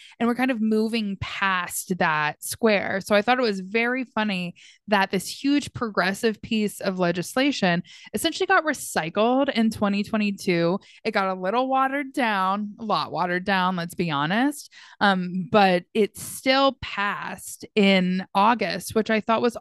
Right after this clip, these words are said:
also really appropriate for the North Node conjunction with Uranus and for the Mars conjunction there too. It just brought extra momentum.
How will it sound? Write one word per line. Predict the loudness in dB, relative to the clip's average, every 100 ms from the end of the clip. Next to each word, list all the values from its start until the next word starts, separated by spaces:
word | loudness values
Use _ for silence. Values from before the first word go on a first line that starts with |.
| 0
also | 0 2 0
really | 2 0 0
appropriate | -2 0 0 0 0 2 4 2 0 -12 -20 _
for | -8 -2 0 0
the | 0 -2
North | 0 -2 -2
Node | -2 -2 -4
conjunction | -6 -4 -4 -4 -2 -2 -2
with | -4 -6 -4
Uranus | -2 0 0 -2 -4 -12 -20 -6 2
and | 4 4 2 -2
for | 2 4 6 4 2 2 0 -2 -6
the | -8 -4 -2 -2 0
Mars | 2 2 2 0 0 0 -2 -4
conjunction | -2 0 0 -2 -2 -4 -2
there | -4
too. | -4 0 4 4
It | 2 0
just | -6 -4
brought | 0 4 4 2
extra | -2 -6 -4 -2
momentum. | 0 0 0 0 0 0 2 2